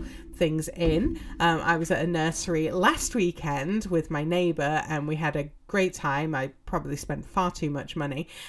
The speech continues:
um, but I was looking more at herbs and other things, um, like some flowers and stuff that I could be putting out. And it's kinda nice when you're transplanting stuff, um, that's a well-established plant, because you can kinda see your instant garden,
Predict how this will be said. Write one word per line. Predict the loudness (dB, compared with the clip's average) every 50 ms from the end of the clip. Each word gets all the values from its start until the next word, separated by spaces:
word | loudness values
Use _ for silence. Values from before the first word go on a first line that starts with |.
| -16 -6 -2
um, | 0 0 2 0 -2 -4 -6 -10 -14 -10 -8
but | -2 0 4 6
I | 6 6 8
was | 6 4 4 4
looking | 2 2 0 -2 -2 -2 -2 -2
more | -2 -2 -2 -2 -4 -4 -4
at | -4 -4 -4 -4 -8 -2 2
herbs | 2 4 4 2 0 -2 -4 -6 -8 -8
and | -6 -4 -4 -2 -2 -2 -4 -4 -6 -8 -8 -4 -2
other | -2 0 0
things, | -2 2 2 2 2 2 0 -2 -2 -4 -6 -10 -12 -16 -20 -20 -20 -18 -6
um, | -2 -2 0 0 -2 -4 -4 -4
like | -4 -4 -4 -6
some | -8 -8 -8 -8
flowers | -4 0 2 4 4 4 4 2 0 -2
and | -4 -6 -6
stuff | -4 -2 0 0 -2 -2 -4 -6
that | -8 -6
I | -4 -6 -6
could | -6 -8 -6 -6 -6 -6 -4 -6
be | -4 -4 -4
putting | -6 -6 -6 -6 -6 -4 -6 -6 -6
out. | -4 -2 -2 -2 -4 -4 -8 -10 -12 -10 -6
And | -4 -4 -2 -2 -4 -6
it's | -8 -8 -10 -8
kinda | -2 0 2 4 4 6
nice | 6 6 6 4 4 2 0 -2 -8 0 2
when | 2 4 4 2
you're | 0 -2
transplanting | -2 -4 -4 -2 -2 -2 -2 -4 -2 -2 -2 -2 -2 -4 -4 -4 -4 -4 -6
stuff, | -8 -8 -8 -8 -8 -6 -8 -10 -10 -12 -14 -16 -16 -18 -20 -8 -4
um, | -2 -2 0 -2 -2 -4 -4
that's | -2 -2 -2 -2 -2 -6
a | -6 -6 -8 -12 -18 -14 -10
well-established | 0 2 2 4 4 2 0 -2 -4 -4 -4 -4 -6 -6 -8 -8 -6 -4 2
plant, | 4 6 6 6 4 4 2
because | 0 0 2 2 2 2
you | 0
can | -2 0 0 0
kinda | 0 2 2 2 4 4 2
see | 0 0 0 0 2 2
your | 2 2 0 0 0
instant | -2 -2 -2 -2 -6 -6 -4 -4 -4 -4 0
garden, | 2 4 6 6 6 4 2 0 -2 -2